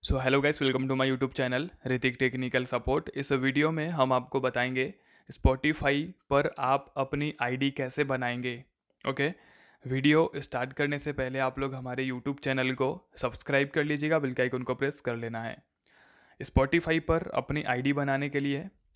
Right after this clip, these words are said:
first of all आपको अपना Spotify ओपन कर लेना होगा, ठीक है, जो काफ़ी क्रेज चल रहा है Spotify का। And Spotify ओपन करने के बाद जो है, अ, आपको प्रीमियम पे क्लिक करना होगा।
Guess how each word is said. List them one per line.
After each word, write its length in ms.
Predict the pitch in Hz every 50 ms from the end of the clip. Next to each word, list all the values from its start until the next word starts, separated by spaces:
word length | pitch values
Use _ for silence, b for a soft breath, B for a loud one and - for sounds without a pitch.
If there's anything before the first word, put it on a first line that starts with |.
| - - 131
first 200 | 135 139 - 160
of 80 | 151
all 180 | - 160 156 151
आपको 260 | 139 135 - - 147
अपना 160 | - 151 151
Spotify 640 | 143 - - - 123 120 127 143 139 - 135 143 139
ओपन 360 | - 139 127 123 135 135 139
कर 200 | 135 - 131 131
लेना 240 | 139 139 139 139 139
होगा, 360 | 135 139 139 135 135 - 190 - _ _ _ _ _ -
ठीक 160 | - 131 131
है, 220 | 135 175 196 _ _ _ _ _ _ _ _ _ _ _ _ _ _ _ _ _ _ _ -
जो 140 | 131 131 131
काफ़ी 300 | - 135 123 - - 139
क्रेज 340 | - - 131 139 135 - -
चल 100 | 131 127
रहा 120 | 131 131
है 20 |
Spotify 500 | - - - 123 123 - 135 - 131 131
का। 220 | 127 - 123 160 185 _ _ _ _ _ _ _ _ _ _ _ _ _ _ _ _ _ _ _ _ _ _ _ _ _ _ b b b b b b b b b b b - -
And 280 | 131 131 131 135 120 -
Spotify 500 | - 143 139 147 170 160 - 160 165 160 -
ओपन 280 | 147 135 135 143 147 151
करने 280 | 143 143 139 139 139
के 100 | 139 143
बाद 300 | 135 123 123 120 127 135
जो 100 | 131 135
है, 320 | 131 127 139 170 180 _ _ _ _ _ _ _ _ _ _ _ _ _ _ _ _ -
अ, 60 | 143
आपको 640 | 123 120 120 - - 123 120 - - - 151 151 160 160 - _ _ _ _ _ _
प्रीमियम 440 | - 139 143 143 143 151 156 160 160
पे 100 | 151 160
क्लिक 240 | 156 151 147 143 -
करना 220 | 147 139 135 139
होगा। 340 | 135 131 131 131 135 170 196